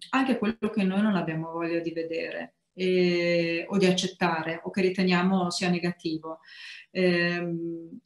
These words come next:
e, come dire, ci chiedono uno, una, un, un, un approccio or-, molto organico, molto aperto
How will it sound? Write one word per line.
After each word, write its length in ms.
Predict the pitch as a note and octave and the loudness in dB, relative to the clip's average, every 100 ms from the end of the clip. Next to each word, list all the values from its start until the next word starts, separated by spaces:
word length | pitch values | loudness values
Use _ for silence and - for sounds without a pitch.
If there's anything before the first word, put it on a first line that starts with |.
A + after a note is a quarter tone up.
| _ | _
e, 520 | G#3+ A3 G#3+ - - _ _ _ _ - G3+ - - | 0 2 2 -2 -8 _ _ _ _ -18 -16 -16 -6
come 180 | G#3+ | -2
dire, 400 | G#3 G3 G3 - | 0 0 0 -2
ci 160 | - A3+ | -2 0
chiedono 480 | - B3+ F#3+ F#3 F#3 | 4 4 4 4 2
uno, 240 | F#3+ F#3+ | 2 2
una, 320 | G#3+ G#3 G3+ | 2 2 2
un, 420 | A3 A3+ A3+ A3 - | 0 -2 0 -2 0
un, 320 | A3 G3+ G3 | 0 0 0
un 80 | A3 | 0
approccio 420 | G#3+ A#3+ B3 A3+ | 0 0 0 0
or-, 180 | G#3 G3 | 0 2
molto 260 | A3 G#3+ G#3+ | 2 4 2
organico, 840 | F#3+ F3+ E3 E3 F3+ - G#3 D4 G#3 | 2 2 2 -2 -6 -4 -4 -2 0
molto 1120 | F#3 F3+ G3+ F#3+ F#3 F3+ F#3 F3+ F3+ E3+ E3+ - - - | 0 0 0 2 2 4 4 4 2 -2 -4 -6 -10 -8
aperto 840 | G3 G3 E3+ F3 - G3+ A#3+ | -2 0 2 -2 -6 -4 -4